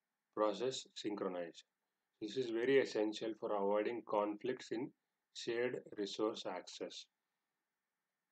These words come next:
So I told this, right? So P two should always, uh, get the updated value of this location,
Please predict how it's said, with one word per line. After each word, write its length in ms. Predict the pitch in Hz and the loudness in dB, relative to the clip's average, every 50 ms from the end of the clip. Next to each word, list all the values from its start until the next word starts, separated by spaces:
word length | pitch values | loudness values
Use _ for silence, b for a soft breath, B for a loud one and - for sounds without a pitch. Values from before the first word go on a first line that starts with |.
| _ - | _ -8
So 100 | - 113 | -4 -2
I 120 | 107 107 104 101 | 0 0 0 2
told 280 | 123 123 123 117 107 | 4 4 4 4 4
this, 220 | 98 90 - - - - | 0 -2 -6 -6 -6 -4
right? 180 | 101 110 131 - _ _ _ _ _ _ _ _ _ _ _ _ - | -4 -4 -4 -6 _ _ _ _ _ _ _ _ _ _ _ _ -4
So 140 | 113 104 101 - | -4 -4 -4 -2
P 160 | 123 123 127 127 | -2 -2 0 2
two 140 | 131 143 139 | 2 2 2
should 160 | 127 123 110 | 4 2 4
always, 720 | 110 110 107 107 110 113 123 131 139 139 - - - - - _ _ _ _ _ _ _ _ _ _ _ _ _ _ - | 4 4 4 4 4 4 6 6 6 6 4 0 -6 -8 -12 _ _ _ _ _ _ _ _ _ _ _ _ _ _ -8
uh, 160 | 107 104 101 101 98 | -6 -4 -4 -4 -2
get 240 | - 110 107 110 101 | 0 0 0 0 2
the 100 | 123 135 | 2 4
updated 580 | 135 104 98 - - - 131 131 131 139 127 120 | 4 4 2 2 4 6 6 8 8 8 6 6
value 360 | 113 107 107 107 113 135 151 - - _ _ - | 6 6 6 6 6 6 4 2 -2 _ _ -14
of 80 | 107 - - | -10 -6 -4
this 200 | 117 117 - - | -4 -2 0 0
location, 440 | 107 98 98 - 101 87 82 - | 0 0 -2 -4 -10 -10 -12 -14